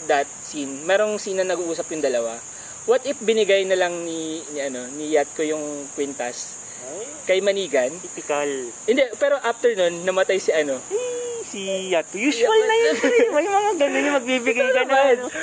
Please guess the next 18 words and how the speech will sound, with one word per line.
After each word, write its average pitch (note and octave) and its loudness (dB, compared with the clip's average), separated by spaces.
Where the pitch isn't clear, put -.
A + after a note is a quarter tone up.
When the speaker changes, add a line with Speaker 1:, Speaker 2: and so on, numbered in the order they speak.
Speaker 1:
Pero, F4+ 4
pero E4 4
ano, B3+ 2
napaka C#4 2
ano, G3 2
ironic A3+ 4
na. A3 2
Speaker 2:
Namatay, D#3 0
Speaker 1:
Nung, B3 4
nung, A#3+ 2
Speaker 2:
oo. A3+ -2
Speaker 1:
nung C#4 6
binigay B3+ 4
niya, A#3 4
namatay B3 4
siya A#3 4
bigla. F#3+ 2
Parang C4+ 4